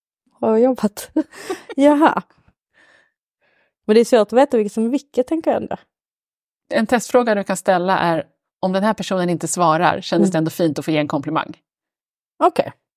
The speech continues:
Speaker 1: Mm.
Speaker 2: Men om det känns som, "Nej, för då är jag värdelös", då var det inte en ärlig komplimang.
Speaker 1: Okej, okej, jag fattar.
Speaker 2: Mm. Om du landar i att, "Jaha, jag är värdefull oavsett", så kommer det skapa helt andra preferenser. Vad kan en partner bidra med då? Om din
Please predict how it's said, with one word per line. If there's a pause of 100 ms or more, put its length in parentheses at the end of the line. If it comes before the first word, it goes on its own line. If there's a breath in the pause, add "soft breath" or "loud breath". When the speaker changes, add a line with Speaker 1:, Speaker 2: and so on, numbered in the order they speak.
Speaker 1:
Mm.
Speaker 2:
Men
om
det
känns
som,
"Nej,
för
då
är
jag
värdelös",
då
var
det
inte
en
ärlig
komplimang.
Speaker 1:
Okej, (160)
okej,
jag
fattar. (260)
Speaker 2:
Mm. (580)
Om
du
landar
i
att,
"Jaha,
jag
är
värdefull
oavsett", (520)
så
kommer
det
skapa
helt
andra
preferenser.
Vad
kan
en
partner
bidra
med
då? (920)
Om
din